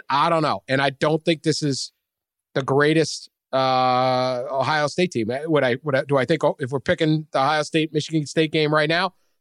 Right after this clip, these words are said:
taking Ohio State. But I'm not gonna put anything past this, this Spartan team,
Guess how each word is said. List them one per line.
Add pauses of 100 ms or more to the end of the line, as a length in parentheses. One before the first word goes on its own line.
(100)
taking
Ohio
State. (460)
But
I'm
not
gonna
put
anything
past
this,
this
Spartan
team,